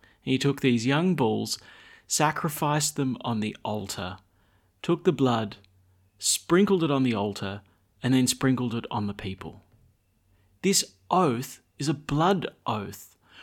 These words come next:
We belong to each other. "I give myself to you, and I receive the gift that you make of yourself to me." Now, what happens when you break that bond?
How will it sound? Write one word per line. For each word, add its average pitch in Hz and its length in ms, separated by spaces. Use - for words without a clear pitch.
We 180 160
belong 165 680
to 143 240
each 117 240
other. 92 380
"I 135 80
give 185 320
myself 180 480
to - 100
you, 127 380
and 127 140
I 123 60
receive 143 540
the 139 80
gift 131 300
that - 160
you 120 60
make 110 240
of 107 100
yourself 104 420
to - 100
me." 95 360
Now, 156 140
what 185 320
happens 185 420
when 139 140
you 131 80
break 135 340
that 110 240
bond? 147 420